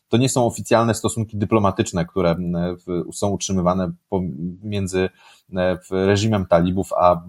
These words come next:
poszczególnymi państwami, nawet Rosją. Był, był swego czasu, była taka informacja, że Rosja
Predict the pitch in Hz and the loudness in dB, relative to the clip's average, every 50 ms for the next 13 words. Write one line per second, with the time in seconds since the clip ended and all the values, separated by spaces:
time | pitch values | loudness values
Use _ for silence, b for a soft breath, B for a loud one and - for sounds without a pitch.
0 | 90 85 - 95 - - 101 95 95 95 95 92 87 - 90 87 - - 98 92 | -14 -8 -8 -8 -4 -2 -2 0 0 0 0 -2 -2 -4 -8 -8 -2 0 0 0
1 | 95 92 95 101 98 87 90 - - 95 90 82 - - 71 80 120 156 165 147 | 0 0 0 0 0 0 -2 -4 0 -2 -2 -2 -2 -10 -8 -4 -2 0 0 2
2 | 156 185 202 175 - 156 135 123 123 117 131 117 131 127 147 143 - 139 123 - | 4 4 4 4 4 2 2 2 2 2 2 0 2 4 4 4 4 2 0 0
3 | 113 113 107 - - 104 95 98 107 110 - - 107 98 90 98 95 95 - b | 0 0 0 0 0 0 2 2 2 0 2 2 2 2 2 4 2 2 0 b
4 | b b b b b - 120 120 117 - 131 113 107 104 | b b b b b 2 2 2 2 4 4 6 6 6